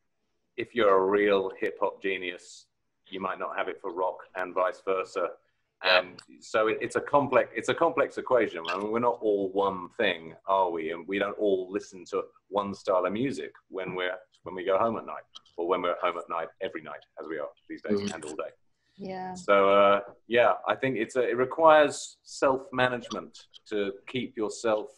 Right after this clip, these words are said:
Speaker 1: nurtured, um, 'cause the worst case scenario is you falling out of love with music.
Speaker 2: Yeah.
Speaker 3: Yeah, and, and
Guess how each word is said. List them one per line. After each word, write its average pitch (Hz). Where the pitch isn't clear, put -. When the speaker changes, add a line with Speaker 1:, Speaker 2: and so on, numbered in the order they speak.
Speaker 1:
nurtured, 98
um, 95
'cause -
the 110
worst 117
case 110
scenario 101
is 87
you 95
falling 92
out 90
of 78
love 90
with 85
music. 85
Speaker 2:
Yeah. 101
Speaker 3:
Yeah, 175
and, 180
and 175